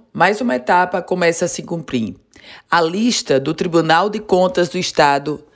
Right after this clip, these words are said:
daqueles gestores que tiveram contas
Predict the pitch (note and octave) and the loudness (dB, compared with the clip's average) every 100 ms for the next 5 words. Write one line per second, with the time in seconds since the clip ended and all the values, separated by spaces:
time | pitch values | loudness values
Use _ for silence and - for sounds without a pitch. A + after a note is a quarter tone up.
0 | _ _ - F3 - G3+ A#3+ B3+ G3+ A#3 | _ _ -2 0 2 2 4 2 0 0
1 | A3 - F3 D#3 E3 - - - F3 F3+ | 0 0 2 2 0 -6 -14 -12 2 2
2 | F3+ F3 - F#3+ A3 G3+ C#3 C3+ - - | 2 -2 -2 -2 -2 -2 0 0 -2 -14